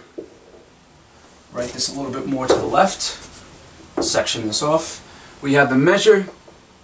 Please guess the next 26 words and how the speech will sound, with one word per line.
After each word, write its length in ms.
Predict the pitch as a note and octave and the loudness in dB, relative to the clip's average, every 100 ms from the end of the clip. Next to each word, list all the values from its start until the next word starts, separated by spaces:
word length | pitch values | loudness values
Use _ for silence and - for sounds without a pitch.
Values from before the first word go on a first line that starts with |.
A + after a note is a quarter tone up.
| - | -8
of 200 | - - | -8 -2
angle 320 | D#3+ F#3 G3+ | 2 4 4
A 320 | D#3+ C#3+ D#3+ - - - _ - - - - - - F3 | 4 4 -2 -6 -8 -8 _ -10 -4 -6 -6 -20 -12 -6
equals 560 | E3+ E3 D#3+ D3+ - - | -6 0 0 2 -2 -2
two 260 | - A#3+ A3+ | -4 2 4
x 460 | G3 - - - - _ _ - - - - _ | 4 0 -2 -4 -14 _ _ -20 -20 -20 -20 _
plus 260 | - D#3+ D#3 | 0 2 4
seven 440 | - F#3+ F3+ F3+ | 4 4 4 2
degrees. 720 | D3 D3 D#3+ A#2 - - - - - - - - - | 0 -2 0 0 -2 -4 -4 -6 -18 -20 -20 -20 -6
But 60 | D3 | 2
remember, 480 | D#3+ F3+ F3 A#2+ - - - | 6 6 4 2 -4 -14 -2
x 400 | E3 F#3 - - | -2 2 0 2
is 240 | D#3 - | 0 4
eighteen, 460 | F3+ F3 - F3 B2 | 4 4 4 0 0
so 160 | C#3+ | 0
we're 80 | C#3+ | 0
gonna 180 | D#3 D3 | 2 2
replace 400 | C#3+ E3 D3 - | 4 2 2 2
x 460 | G#3+ - - - - - - | 2 2 0 -2 -8 -16 -6
with 200 | C#3 - | -6 -2
eighteen. 480 | E3 D#3 - C3+ G#2+ | -2 -2 0 -2 0
So 240 | - B2 - - - - | -2 -2 -4 -18 -10 -2
two 220 | A#3 A3+ | 4 4
x 220 | F#3+ - | 4 0
plus 280 | - C#3+ - | -2 -2 0
seven, 340 | F3+ F3+ G#3+ | 0 0 -2